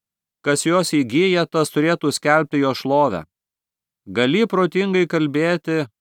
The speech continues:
turi parodyti savo išmintį, rūpestingai skleisdami tinkamas patarles. Nesek paskui savo geismus, tvardyk savo geidulius. Jeigu leidi sau tenkinti užgaidas,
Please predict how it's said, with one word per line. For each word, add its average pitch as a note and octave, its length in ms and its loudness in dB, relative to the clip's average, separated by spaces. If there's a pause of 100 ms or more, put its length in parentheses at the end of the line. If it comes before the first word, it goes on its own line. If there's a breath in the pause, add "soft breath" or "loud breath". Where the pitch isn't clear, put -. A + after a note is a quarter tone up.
(360)
turi D#3+ 240 0
parodyti C#3+ 640 -2
savo B2+ 240 -2
išmintį, D#3+ 540 -4 (760)
rūpestingai E3+ 840 0
skleisdami D#3 640 -2
tinkamas D#3 720 -4 (240)
patarles. C3 720 -2 (1040)
Nesek D3+ 480 -2
paskui F#3+ 420 0
savo F3 320 0
geismus, D#3 680 -4 (720)
tvardyk E3+ 580 0
savo D#3+ 320 0
geidulius. C3+ 680 -4 (960)
Jeigu D3+ 360 0
leidi F3+ 400 2
sau E3 240 0
tenkinti E3+ 640 -2
užgaidas, E3+ 800 -2